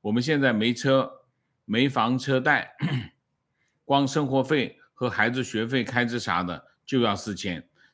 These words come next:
这样的话每个月能攒下来的钱就剩下我老婆的一千八，真的是服了。生病怎么办？生病都不敢生，我很迷茫，很难受。是的，就是这样。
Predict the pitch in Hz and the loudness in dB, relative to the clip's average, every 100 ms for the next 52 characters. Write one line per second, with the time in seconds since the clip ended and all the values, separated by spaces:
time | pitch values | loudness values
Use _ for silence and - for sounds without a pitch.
0 | - 151 143 127 123 101 90 120 117 117 | -2 2 4 4 2 2 0 0 0 0
1 | 120 82 78 117 107 101 95 92 90 131 | 0 -2 -2 -2 0 -2 -4 -6 -6 -2
2 | 123 123 104 98 95 104 80 - 98 101 | -2 -2 -2 -2 0 0 -2 -2 -6 -6
3 | 92 107 98 98 87 - _ _ _ _ | -4 -4 0 0 -2 -8 _ _ _ _
4 | _ _ _ 139 135 117 117 - 87 101 | _ _ _ 2 2 2 -2 -4 -4 -4
5 | 80 - 139 139 135 127 95 78 76 113 | -4 -2 0 2 4 2 0 -6 0 0
6 | 92 - _ _ _ - 143 143 131 127 | 0 -4 _ _ _ 0 2 2 0 0
7 | 113 80 - 107 110 - - 98 98 95 | -2 -4 -2 -2 -4 -8 -8 -6 -2 0
8 | 92 113 95 78 - _ _ - 90 92 | 2 2 2 -2 -10 _ _ -6 -2 0
9 | 104 135 - - _ _ _ _ _ _ | 2 2 2 -6 _ _ _ _ _ _
10 | - 80 - - _ _ _ _ _ _ | -14 -10 -10 -14 _ _ _ _ _ _
11 | - 104 80 73 65 | -10 -10 -8 -8 -8